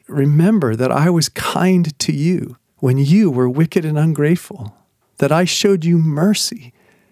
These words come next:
And so now I want you to be merciful. I want you to be kind in the way that I have been and always am toward you every day, all the time. This is what it looks like. Receive it again from me. Experience it again from me."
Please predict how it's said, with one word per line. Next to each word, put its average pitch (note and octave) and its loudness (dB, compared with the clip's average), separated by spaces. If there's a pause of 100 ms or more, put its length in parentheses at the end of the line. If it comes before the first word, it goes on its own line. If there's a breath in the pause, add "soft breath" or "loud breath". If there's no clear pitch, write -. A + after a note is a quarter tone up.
(140)
And B2+ -2
so D#3 0
now E3 2
I F3 2
want E3+ 0
you F#3 4
to - -4
be C3 0
merciful. B2+ -2
I C3 -6
want D3+ 0
you E3 0
to D#3+ -4
be D3+ -4
kind C#3+ -2
in A2+ -2
the A#2+ -2
way C3+ 0
that B2+ -2
I C3 0
have B2+ -2
been A2+ -2
and A#2 -2 (100)
always E3 0
am C#3+ 0
toward F3 0
you A2+ -6 (100)
every E3+ 2
day, D3 -2
all D3+ 2
the D#3 -2
time. - -6 (640 soft breath)
This D3+ 0
is D#3 -4
what D#3 0
it C#3+ -6
looks C#3+ -6
like. - -12 (720 soft breath)
Receive F3 2
it E3+ 0
again E3 0
from B2 -4
me. G#2+ -2
Experience D#3 -2
it C3+ -4
again C#3+ -2
from - -10
me." A#2 -12